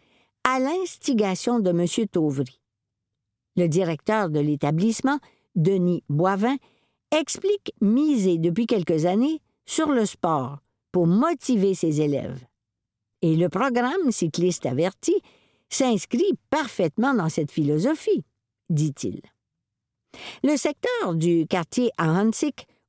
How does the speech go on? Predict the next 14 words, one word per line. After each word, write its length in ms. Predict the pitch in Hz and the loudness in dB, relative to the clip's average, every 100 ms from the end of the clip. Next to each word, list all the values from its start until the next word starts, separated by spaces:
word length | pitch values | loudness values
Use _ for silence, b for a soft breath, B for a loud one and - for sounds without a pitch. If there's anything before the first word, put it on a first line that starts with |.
| - | -2
où 140 | 185 | -2
se 120 | - | 0
trouve 340 | 165 208 214 156 | -2 0 0 0
l'école 440 | 147 - 202 170 | -2 0 0 0
Saint-Benoît, 640 | - 135 143 196 233 262 247 _ _ _ - | -2 -2 0 2 2 0 -6 _ _ _ -4
est 140 | 285 269 | -2 0
très 320 | 262 262 277 | 0 0 2
multiculturel 1120 | 208 165 - 185 185 156 175 147 147 131 120 - | 2 0 -2 -2 -2 0 0 0 0 -2 -4 -2
et 180 | 214 185 151 | 0 0 0
peu 200 | - 208 | 0 0
favorisé, 760 | 185 160 156 175 220 214 175 139 _ _ _ _ - | 0 0 2 2 2 2 0 -2 _ _ _ _ -2
indique 420 | 185 170 196 220 | 0 2 0 0
Monsieur 300 | 151 151 - | -2 -2 0
Boivin. 420 | 170 170 151 123 | 0 2 0 -2